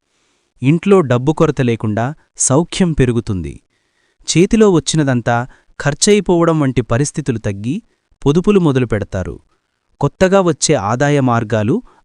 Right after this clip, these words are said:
ఆశ్చర్యం కలిగిస్తాయి. ఎప్పటినుంచో నిలిచిపోయిన డబ్బు, బకాయిలు మీ చేతుల్లో పడతాయి. చిన్న చిన్న ఇన్వెస్ట్‌మెంట్లు కూడా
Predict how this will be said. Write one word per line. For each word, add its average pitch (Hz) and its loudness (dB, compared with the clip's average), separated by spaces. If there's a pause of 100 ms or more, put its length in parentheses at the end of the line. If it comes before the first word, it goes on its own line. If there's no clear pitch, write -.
(120)
ఆశ్చర్యం 165 0
కలిగిస్తాయి. 101 -6 (720)
ఎప్పటినుంచో 202 2
నిలిచిపోయిన 147 0
డబ్బు, 104 -2 (280)
బకాయిలు 156 2
మీ 175 2 (120)
చేతుల్లో 143 0
పడతాయి. 95 -6 (640)
చిన్న 208 2
చిన్న 220 2
ఇన్వెస్ట్‌మెంట్లు 165 0
కూడా 120 -2